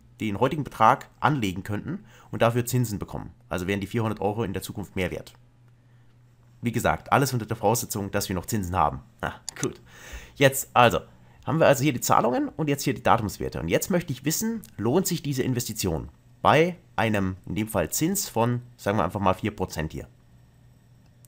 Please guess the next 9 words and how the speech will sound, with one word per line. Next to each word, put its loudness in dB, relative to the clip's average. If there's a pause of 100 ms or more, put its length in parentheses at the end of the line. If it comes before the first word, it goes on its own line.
(1040)
Weil 0
nur 6
dann, 4
wenn 2
ich -4
diese -4
ganzen -2
Zahlungsströme 0
abdiskontiere -2